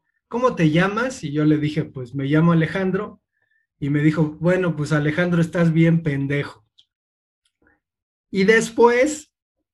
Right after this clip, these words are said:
conforme fuimos, conforme fuimos, eh, pues, entrenando un poco, viendo de qué se trataba ese, ese juego tan particular como el fútbol de salón, me cambiaron a la delantera y ahí ya comencé a,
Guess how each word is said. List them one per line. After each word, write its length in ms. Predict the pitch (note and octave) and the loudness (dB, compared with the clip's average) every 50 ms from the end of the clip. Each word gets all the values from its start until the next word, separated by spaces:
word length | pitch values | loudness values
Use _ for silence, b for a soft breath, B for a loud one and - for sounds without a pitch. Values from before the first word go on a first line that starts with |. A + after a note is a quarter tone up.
| - - | -4 0
conforme 560 | D#3+ D#3 D#3 D#3 E3 D#3+ D#3 D#3+ D#3+ D#3 D#3 | 2 2 2 2 2 2 4 4 4 4 2
fuimos, 560 | D3+ D#3+ F#3 F#3+ G3 G3 G3 G3 G3 F3+ - | 0 2 0 0 2 2 0 -2 -2 -2 -4
conforme 580 | - - D#3 D3+ C#3 C#3+ D3+ D3+ D3+ D#3 D3+ D3+ | -4 -2 -2 -2 0 0 0 2 2 2 2 2
fuimos, 580 | D3+ - F#3 F#3+ F#3+ F#3+ F#3 F#3 F3+ E3+ E3+ - | 0 0 0 2 2 2 2 0 -2 -2 -4 -4
eh, 460 | E3+ D#3+ D3 D3 C#3+ C#3+ C#3 C#3 C#3 - _ _ _ _ _ | -4 -2 -2 0 0 -2 -2 -4 -6 -10 _ _ _ _ _
pues, 220 | - C#3+ C#3+ C#3 | -6 -4 -2 0
entrenando 640 | - D#3 D3+ D3+ D#3+ D3+ D3+ D#3 D#3+ E3+ F3 F3 F3 | 2 2 2 2 2 4 4 4 4 4 2 2 2
un 140 | F3 E3+ E3 | 0 0 0
poco, 580 | E3+ E3+ E3+ F3+ F3+ F3+ F3+ E3+ E3 E3+ E3 D#3 | 2 2 4 4 4 2 0 -2 -2 0 0 2
viendo 320 | D#3+ D#3+ D#3+ E3+ E3 D#3 | 2 2 2 2 2 0
de 160 | D3 C#3 C3+ | -2 -4 -6
qué 120 | - D3+ D3 | -6 -6 -4
se 160 | - D#3+ D3+ | -2 -2 -4
trataba 460 | D3+ C3 C3+ C3 D3 D3 D3 D3+ D3+ | -2 -4 -8 -4 -4 -2 0 0 -2
ese, 380 | C#3+ D3 - D3 C3+ B2 - _ b b b b b b | -2 -2 -4 -4 -4 -6 -8 _ b b b b b b
ese 160 | b - F#3+ E3+ | b -4 -2 0
juego 380 | F3 F#3 F3+ F3+ F3+ F3+ F3 | 2 2 2 4 2 2 0
tan 240 | - - D#3 D#3+ D#3+ | 2 2 2 2 2
particular 640 | E3+ D#3+ D3 - D#3 D3+ - D3+ C#3+ D3 D#3 E3+ E3 | 0 -2 -4 -2 -4 -4 -4 -2 -2 0 0 0 0
como 220 | - E3 C#3+ C#3 | 0 -2 -2 -2
el 60 | C3+ | -4
fútbol 340 | C3+ - D#3 D3+ D#3+ E3 D#3+ | -4 -4 -2 0 0 2 2
de 100 | E3 E3 | 2 2
salón, 480 | E3 F#3+ F3+ F3+ G3+ G#3 G#3+ G#3 b b b b b b b b - | 0 0 0 0 0 -2 -4 -8 b b b b b b b b -2
me 140 | D#3+ D#3 D#3 | 0 0 2
cambiaron 520 | D#3+ E3 E3 E3 F3 F3+ F#3+ F#3+ F#3 F3 | 4 4 4 4 4 2 2 0 2 2
a 40 | D#3 | 2
la 160 | D3+ D3 C#3 | 2 0 0
delantera 760 | C3+ D3 C#3+ C#3+ C#3+ D3 D3+ D3+ G3+ G3+ G#3 G#3 G#3+ A3 G#3+ - | -2 -4 -4 -4 -2 -2 -2 0 2 2 2 2 0 -2 -2 -2
y 120 | G3 E3+ D#3+ | 0 2 4
ahí 320 | D#3 D#3 E3 F3+ F3+ E3 | 4 4 2 2 2 2
ya 240 | E3+ E3+ E3+ E3+ E3+ | 2 2 2 2 0
comencé 500 | E3+ D3+ D3 C#3+ C#3 C3+ - - E3+ E3 | 0 -2 -2 -2 -4 -6 -2 2 4 4
a, 260 | D#3+ D3+ C#3+ C3 B2+ | 4 4 0 -2 -6